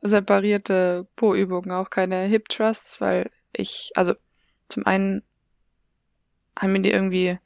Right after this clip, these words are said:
Schmerzen bereitet, da im, im Hüftbereich, wenn ich die Stange da drauf ge-,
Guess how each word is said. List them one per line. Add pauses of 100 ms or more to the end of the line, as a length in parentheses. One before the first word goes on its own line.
(220)
Schmerzen
bereitet,
da
im, (180)
im
Hüftbereich,
wenn
ich
die
Stange
da
drauf
ge-,